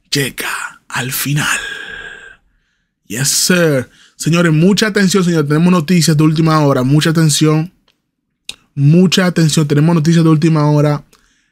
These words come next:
Recuerden que la edición de SmackDown de la próxima semana tendrá lugar en vivo desde Jeddah Su-, Superdome en Arabia Saudita. Al igual que con el SmackDown de Francia, lo narran,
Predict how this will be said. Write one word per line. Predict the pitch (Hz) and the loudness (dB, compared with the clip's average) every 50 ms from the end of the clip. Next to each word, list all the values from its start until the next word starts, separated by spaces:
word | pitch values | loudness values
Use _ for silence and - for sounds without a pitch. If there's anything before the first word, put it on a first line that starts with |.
| _ _ _ _ _ _ _ _ - | _ _ _ _ _ _ _ _ -4
Recuerden | - 165 160 143 147 170 185 202 220 233 208 | 0 0 0 0 0 0 0 2 2 0 0
que | - 202 | 0 0
la | 185 175 | 0 0
edición | 165 160 151 143 - - 160 185 208 | 0 0 0 -2 -2 -2 0 2 2
de | 214 190 | 2 2
SmackDown | - 175 175 180 180 185 160 156 185 175 180 170 | 0 0 0 2 0 0 -2 0 0 2 2 2
de | 160 147 | 2 0
la | 135 127 | -2 -2
próxima | - 147 147 151 - 185 175 170 | 0 0 0 2 2 2 2 2
semana | 160 - 165 151 147 147 151 156 160 165 170 - - - _ _ _ - | 0 0 0 0 2 2 2 2 2 0 -2 -4 -10 -20 _ _ _ -2
tendrá | 151 147 143 143 135 143 147 165 196 | 0 2 2 2 2 0 0 0 0
lugar | 226 233 226 202 185 185 190 190 196 208 - - | 2 2 2 4 4 4 2 2 0 -2 -2 -2
en | 196 208 226 240 240 226 208 185 175 | -2 0 2 2 4 4 4 4 4
vivo | 220 240 240 247 240 233 220 | 4 4 4 4 4 2 2
desde | 190 196 196 190 175 185 180 165 151 | 2 2 0 2 2 2 2 2 2
Jeddah | 151 185 208 220 214 226 214 196 | 0 2 2 2 2 0 0 0
Su-, | - - - - 190 190 190 - _ - | -2 -2 0 0 0 0 0 -4 _ -10
Superdome | - - - - - - 208 214 185 180 220 214 196 175 185 190 196 196 202 190 190 - - - - _ | -6 -6 -4 -2 0 0 2 2 2 2 0 0 0 0 0 0 0 0 0 -2 -4 -6 -16 -20 -16 _
en | - 160 165 165 | -4 -2 0 0
Arabia | 165 160 156 160 165 185 196 208 208 190 | 0 0 0 0 0 2 2 2 0 0
Saudita. | - - 180 165 156 156 175 190 185 147 - 151 135 135 131 143 - _ _ _ _ _ _ _ _ _ _ _ _ _ _ _ _ _ | 0 0 2 2 4 4 4 2 2 2 0 -2 -2 -2 -2 -4 -10 _ _ _ _ _ _ _ _ _ _ _ _ _ _ _ _ _
Al | - 147 160 170 175 | -4 -4 -2 0 0
igual | 180 175 151 170 185 214 226 208 | 0 0 0 0 0 0 -2 -2
que | - 214 202 196 190 190 185 180 165 | 0 0 2 2 2 2 2 0 0
con | - 180 175 170 | 0 0 2 2
el | 165 165 147 | 2 2 0
SmackDown | - 165 165 165 175 170 185 185 185 | 0 0 0 0 0 0 0 2 2
de | 180 165 | 2 0
Francia, | - - 180 180 170 151 147 147 139 | 0 0 0 0 0 0 0 0 0
lo | 139 143 143 | 2 2 2
narran, | 143 143 143 143 143 143 139 | 2 2 2 2 2 0 -2